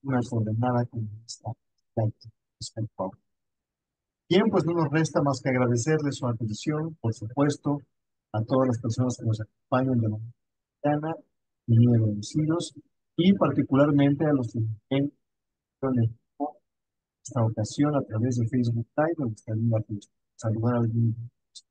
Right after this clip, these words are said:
darles un saludo, a Marilena Garza, a Nebulosa, a Anita González, a Patricia Tejano, a Adri Rodríguez, José Esquivel, Tecpatl Cosomactli,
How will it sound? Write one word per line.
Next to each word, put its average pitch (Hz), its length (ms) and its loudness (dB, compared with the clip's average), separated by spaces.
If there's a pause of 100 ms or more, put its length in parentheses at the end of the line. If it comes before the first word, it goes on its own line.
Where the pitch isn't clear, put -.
(500)
darles 113 320 -2
un 113 280 -2 (760)
saludo, 147 600 -2 (260)
a 113 60 -4
Marilena 117 540 4
Garza, 147 640 0 (380)
a 113 100 0
Nebulosa, 113 600 2 (1120)
a 117 120 0
Anita 127 340 2
González, 143 880 0 (220)
a 113 80 -8
Patricia 113 420 -8
Tejano, 139 760 -4 (340)
a 123 200 2
Adri 131 220 0
Rodríguez, 147 840 -6 (380)
José 143 200 -4
Esquivel, 156 760 -2 (420)
Tecpatl 151 580 -4
Cosomactli, 151 840 -6